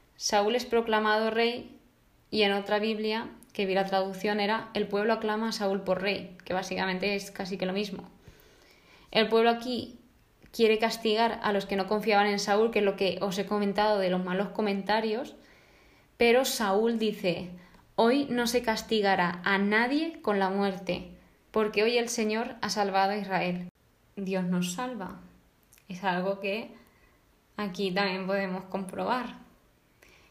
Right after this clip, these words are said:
La instauración de la monarquía, la inauguración, se realiza en Gilgal y luego de esto se hace una gran fiesta. Y el último capítulo de hoy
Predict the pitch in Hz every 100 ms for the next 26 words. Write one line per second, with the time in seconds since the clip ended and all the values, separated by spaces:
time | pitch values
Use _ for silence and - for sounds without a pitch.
0 | _ _ 220 220 208 214 202 202 220 214
1 | 220 233 226 220 214 214 214 208 202 202
2 | 240 226 233 - 202 196 185 190 185 -
3 | 208 214 247 - - - _ _ _ _
4 | _ - - 202 190 180 175 180 180 -
5 | - - _ _ _ _ _ _ _ _
6 | _ - 202 190 202 226 - 180 202 214
7 | 233 226 233 214 240 285 - - _ _
8 | _ - 214 196 190 190 185 214 208 185
9 | 180 175 170 180 - - - - - -
10 | _ _ _ - _ _ - - _ _
11 | _ _ _ _ _ _ _ _ _ _
12 | 330 349 262 - - - - 220 294 277
13 | 247 254 294 294 233 202 196 208 202 226
14 | -